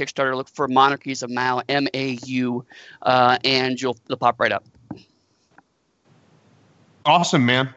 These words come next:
Speaker 2: Um, appreciate you coming on. Congratulations on another great Kickstarter.
Speaker 1: Thank you so
Speaker 2: And,
Speaker 1: much.
Speaker 2: uh, this episode will air, uh, the following Saturday in the morning,
Speaker 1: Okay.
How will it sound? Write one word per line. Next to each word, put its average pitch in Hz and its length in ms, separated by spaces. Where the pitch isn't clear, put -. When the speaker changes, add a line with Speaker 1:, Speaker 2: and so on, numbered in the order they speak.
Speaker 2:
Um, 139 460
appreciate 196 440
you 185 60
coming 180 240
on. 180 260
Congratulations 170 760
on 143 100
another 143 260
great 139 260
Kickstarter. 147 500
Speaker 1:
Thank 143 180
you 123 80
so 123 60
Speaker 2:
And, 123 100
Speaker 1:
much. 123 100
Speaker 2:
uh, 117 300
this 165 220
episode 180 380
will 156 240
air, 160 480
uh, 120 520
the 117 80
following 147 360
Saturday 160 480
in 127 120
the 127 60
morning, 143 300
Speaker 1:
Okay. 220 80